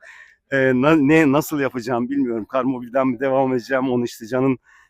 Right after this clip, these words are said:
e, atölyesi yapıp öyle mi devam etsem? Canlı yayınlara nasıl olacak? İlgi görecek mi? Nihayetinde, e, ilan inceleme videoları ilgi görüyordu.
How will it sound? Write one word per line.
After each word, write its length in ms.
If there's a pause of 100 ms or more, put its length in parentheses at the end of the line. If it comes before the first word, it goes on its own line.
(160)
e, 60
atölyesi 600
yapıp 260
öyle 200
mi 140
devam 340
etsem? 340
Canlı 300
yayınlara 460
nasıl 260
olacak? 460
İlgi 280
görecek 460
mi? 120
Nihayetinde, 600 (440)
e, 180
ilan 340
inceleme 460
videoları 560 (120)
ilgi 400
görüyordu. 520